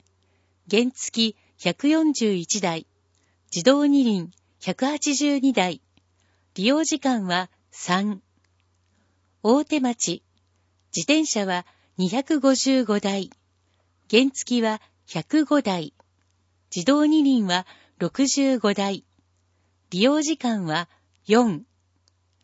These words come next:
西新天地。自転車は百九十台。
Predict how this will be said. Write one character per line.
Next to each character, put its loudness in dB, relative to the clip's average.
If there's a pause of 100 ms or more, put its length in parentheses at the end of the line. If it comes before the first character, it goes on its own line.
(560)
西 0
新 0
天 0
地。 -8 (1400)
自 -6
転 2
車 -2
は 0 (280)
百 -2
九 0
十 0
台。 -8